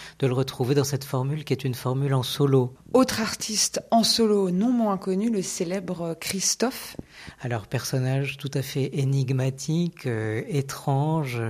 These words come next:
Speaker 1: euh, introverti totalement et qui pourtant, euh, a une force tout à fait particulière quand il est, quand il est sur scène. Euh,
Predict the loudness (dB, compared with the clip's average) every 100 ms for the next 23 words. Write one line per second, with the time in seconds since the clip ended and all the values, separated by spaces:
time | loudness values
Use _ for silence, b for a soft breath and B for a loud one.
0 | -6 B B B -4 0 0 0 0 -2
1 | -4 -2 -4 2 4 4 2 -2 -4 -2
2 | 0 2 2 0 0 0 0 -2 -4 -2
3 | -4 -4 -2 0 0 0 0 -4 B B
4 | -8 -4 -2 -2 -4 -2 -2 -2 -8 -10
5 | _ _ _ -8 -2 -2 -2 -6 -8 -6
6 | -6 -4 0 0 0 -4 -6 -6 -4 -4
7 | -4 -4 -2 -4 -4 -4 -6 -4 -2 -2
8 | -4 B B B B B B B 2 6
9 | 6 4 0